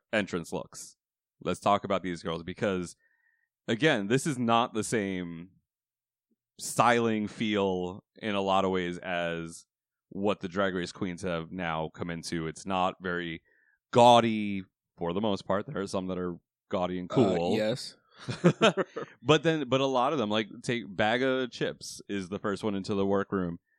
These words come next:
Speaker 1: and her little, you know, shiny leopard print, you know,
Speaker 2: Yeah, I thought it
Speaker 1: two-piece
Speaker 2: was
Speaker 1: was cute.
Speaker 2: Yeah.
Speaker 1: But it felt very like Kelly Mantle walking into the season six workroom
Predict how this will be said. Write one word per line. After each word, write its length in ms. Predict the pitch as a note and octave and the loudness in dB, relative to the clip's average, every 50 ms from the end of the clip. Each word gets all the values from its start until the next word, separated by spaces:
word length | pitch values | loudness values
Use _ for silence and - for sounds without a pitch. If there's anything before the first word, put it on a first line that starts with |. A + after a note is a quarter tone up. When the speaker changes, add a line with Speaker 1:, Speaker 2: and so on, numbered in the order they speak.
| _ _ _ | _ _ _
Speaker 1:
and 140 | - G2 G#2 | -6 -2 0
her 140 | B2 B2 B2 | 2 2 2
little, 380 | B2+ C3+ C#3 C#3+ C#3 C#3+ C#3+ - - | 2 0 -2 -2 -4 -6 -8 -10 -8
you 60 | D3 | -4
know, 120 | C#3+ C#3 C#3+ | -2 -2 -2
shiny 320 | - D3+ C3+ C#3+ D3+ D3+ | -2 -2 -2 -2 -4 -6
leopard 400 | D3 C#3+ C#3 - - E3 E3+ - | -4 -6 -6 -4 -4 -6 -6 -6
print, 400 | - F3 D#3+ D#3+ D#3 D3+ - - _ _ _ _ _ _ _ _ _ _ _ _ _ _ _ _ _ - | -6 -6 -4 -4 -4 -6 -8 -10 _ _ _ _ _ _ _ _ _ _ _ _ _ _ _ _ _ -8
you 100 | D3 C#3+ | -6 -2
know, 80 | - | 0
Speaker 2:
Yeah, 200 | D3+ - - - - | 0 2 2 2 0
I 100 | C#3+ D#3 | 0 0
thought 180 | - F3 E3+ | 0 2 2
it 40 | D3 | 2
Speaker 1:
two-piece 320 | E3+ D#3+ F#3+ G3 F#3 - | 4 2 2 0 0 -2
Speaker 2:
was 140 | - D3 - | -2 -4 -4
Speaker 1:
was 0 | - | -6
cute. 580 | - - B2 B2+ D#3 F4 F4 D3 E3 - - | -6 -2 2 4 4 4 4 4 0 -2 -4
Speaker 2:
Yeah. 200 | C3 C3+ D3+ - A4 G#4+ - - _ _ _ _ _ _ _ _ _ | -4 -4 -2 -2 -4 -4 -6 -10 _ _ _ _ _ _ _ _ _
Speaker 1:
But 180 | B2 B2 B2+ A#2 | 2 2 2 2
it 160 | B2 B2+ A#2+ - | 0 -2 0 2
felt 200 | C3+ B2+ B2+ A2 | 2 2 4 4
very 220 | A#2 A#2 A2+ A2+ | 4 4 4 2
like 180 | A2 A2+ A2 - | 2 0 -2 -2
Kelly 200 | B2 A2+ A2+ A2+ | -2 -2 0 0
Mantle 300 | A#2+ C3+ C#3 - - G2+ | 0 0 -2 -2 0 0
walking 280 | F#2+ F#2+ F#2+ - G2+ G2 | 0 0 0 -2 -4 -6
into 240 | F#2+ F#2+ F#2+ G#2+ G2+ | -6 -4 -4 -4 -2
the 320 | G2 G2 G2 F#2+ F#2+ F#2+ | 0 0 0 0 -2 -2
season 280 | - - A2 F#2 G2 G2 | -4 -4 -4 -4 -4 -4
six 260 | - B2 B2 - - | -4 -4 -6 -4 -2
workroom 540 | G#2+ F#2+ F2+ - - F#2+ F#2 F#2 F#2+ F#2+ | -2 -2 -2 -2 -2 -2 -2 -4 -4 -8